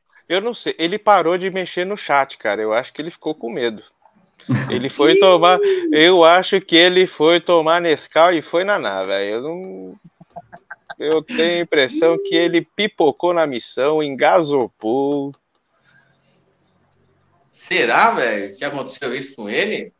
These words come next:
Speaker 3: Não, não tô acreditando.
Speaker 1: É, ele não é de fugir
Speaker 3: Bora lá,
Speaker 1: daí.
Speaker 3: enquanto o Casar-, enquanto
Speaker 2: Ó.
Speaker 3: o Casarré não entra, qual outro assunto, galera, da pauta aí? Vambora.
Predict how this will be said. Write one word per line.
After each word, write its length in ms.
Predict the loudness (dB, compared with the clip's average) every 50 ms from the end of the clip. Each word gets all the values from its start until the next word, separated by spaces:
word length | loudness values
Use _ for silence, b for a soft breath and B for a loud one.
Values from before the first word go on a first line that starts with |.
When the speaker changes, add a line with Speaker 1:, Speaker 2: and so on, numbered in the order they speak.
| _ _
Speaker 3:
Não, 140 | -16 -16 -16
não 60 | -14
tô 100 | -10 -10
acreditando. 540 | -10 -10 -10 -12 -14 -14 -16 -18 -16 -6 2
Speaker 1:
É, 200 | 2 4 6 6
ele 120 | 6 6 6
não 120 | 6 6
é 80 | 6 6
de 100 | 4 0
fugir 240 | 0 2 4 6
Speaker 3:
Bora 120 | 6 6 6
lá, 60 | 6
Speaker 1:
daí. 120 | 4 4 2
Speaker 3:
enquanto 240 | 2 -2 -4 -4 -4
o 40 |
Casar-, 340 | -10 -12 -8 -6 -6 -6 -6 -8 _ _ _ _ _ _ _ _ _ _ _ _ _ _ _ _ _ _ _ _ _ _ _ _ _ _
enquanto 240 | -20 -6 0 2 2
Speaker 2:
Ó. 40 | 2
Speaker 3:
o 40 | 4
Casarré 440 | 2 2 2 4 2 2 4 2 2
não 160 | 2 2 2
entra, 400 | 2 0 -2 -4 -8 -12 -12 -12 -12 _ _ _ _ _
qual 220 | 0 4 4 4 4
outro 260 | 4 0 0 0 -2
assunto, 380 | -2 -2 -4 -6 -6 -4 -2
galera, 320 | -2 0 2 2 2 2 0
da 160 | 0 -4 -4
pauta 460 | -4 -2 -2 -2 -2 -2 -4 -6 -6
aí? 180 | -6 -6 -6 -8
Vambora. 680 | -10 -12 -14 -8 -4 -4 -4 -2 -2 -4 -6 -8 -12